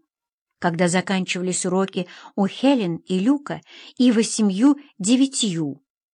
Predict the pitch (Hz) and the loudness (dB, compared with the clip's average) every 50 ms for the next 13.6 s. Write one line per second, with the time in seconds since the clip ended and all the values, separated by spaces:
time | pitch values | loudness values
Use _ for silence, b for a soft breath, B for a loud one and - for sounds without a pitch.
0 | _ _ - - 175 170 170 175 170 165 165 226 262 262 - 240 214 208 196 185 | _ _ -4 -2 -2 0 2 2 2 2 2 2 2 0 -2 -4 -4 -4 -4 -4
1 | 208 220 196 208 202 - - - - 151 131 123 - - - - _ _ _ _ | -4 -4 -4 -4 -6 -6 -6 -6 -4 -6 -6 -6 -8 -14 -16 -18 _ _ _ _
2 | _ _ _ _ _ _ _ _ _ _ _ - - 226 233 233 226 - 233 233 | _ _ _ _ _ _ _ _ _ _ _ -4 0 0 2 0 0 0 0 0
3 | 233 240 214 262 294 302 294 285 269 254 247 247 247 226 202 208 240 247 247 - | 0 2 2 2 2 2 0 0 0 0 0 0 -2 -2 -2 -2 -2 -2 0 0
4 | 233 226 247 269 294 269 262 - 180 170 151 160 160 151 143 - - 165 156 160 | 2 4 4 4 2 2 0 -2 -4 -4 -2 -2 -4 -4 -4 -8 -10 -8 -6 -4
5 | 160 160 160 170 165 170 180 175 156 156 151 147 147 147 147 _ _ _ _ _ | -4 -2 -2 -2 -2 -2 -2 -2 -2 -2 -4 -6 -8 -8 -10 _ _ _ _ _
6 | _ _ _ B B B B B B B B B 214 254 285 262 - 269 277 269 | _ _ _ B B B B B B B B B 2 4 4 4 4 2 0 2
7 | - 294 285 254 262 233 - - - 254 226 202 233 220 - - 233 226 226 240 | 2 2 2 2 2 0 0 0 0 0 2 2 0 -2 -2 -2 -2 0 2 4
8 | 247 254 247 240 240 b b b b b b b b b b 226 262 262 - 285 | 6 6 4 4 0 b b b b b b b b b b 4 4 4 4 4
9 | 294 285 240 180 175 170 165 165 180 196 196 226 233 202 170 - _ - - - | 6 6 6 4 2 0 0 0 0 0 2 2 2 2 0 -6 _ -10 -6 -4
10 | 202 185 196 202 220 240 294 285 262 - b b b b b b _ _ _ _ | -2 -2 0 0 0 0 0 0 -2 -4 b b b b b b _ _ _ _
11 | _ _ _ _ - 214 233 - - 277 269 262 294 294 269 277 262 - - 262 | _ _ _ _ -2 0 0 2 2 4 4 4 4 4 4 2 2 0 2 2
12 | 269 233 220 240 214 170 156 147 - - - - - _ _ _ _ _ _ _ | 2 2 4 4 4 2 2 -2 -6 -12 -20 -20 -20 _ _ _ _ _ _ _
13 | - - 262 262 269 269 254 214 165 151 147 131 | 0 4 6 8 8 8 8 6 4 2 -2 -8